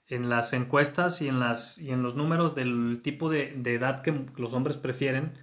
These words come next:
en los dating sites, que estamos hablando ya de millones de personas?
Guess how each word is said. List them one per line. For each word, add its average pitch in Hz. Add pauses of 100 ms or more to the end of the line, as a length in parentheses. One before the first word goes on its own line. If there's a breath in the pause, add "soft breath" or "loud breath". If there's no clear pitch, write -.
(460 soft breath)
en 117
los 113
dating 139
sites, 147
que -
estamos 131
hablando 131
ya 131
de 143
millones 143
de 151
personas? -